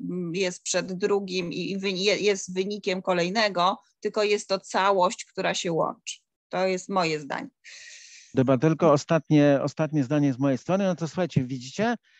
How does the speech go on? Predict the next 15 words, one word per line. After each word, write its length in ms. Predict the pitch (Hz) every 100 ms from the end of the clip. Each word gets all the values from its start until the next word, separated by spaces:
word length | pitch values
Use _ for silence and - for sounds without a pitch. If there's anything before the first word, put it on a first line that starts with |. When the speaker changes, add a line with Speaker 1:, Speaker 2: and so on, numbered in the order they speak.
| _ -
Speaker 2:
Nie, 180 | 135 160
znaczy 300 | 160 156 160
nie 140 | 170
minęło 460 | 170 175 202 190 160
sześćdziesiąt 640 | - 170 175 - 156 139
sekund, 440 | - 190 - 202 -
ale 200 | 160 160
proszę 300 | 170 147 165
bardzo, 360 | 151 170 151 156
co 200 | - 147
się 240 | - 147
zdarzyło. 680 | 127 135 127 120 101 87 92
No, 180 | 123 143 - -
Paulina 500 | 147 151 170 202 190 -
aż 300 | 202 -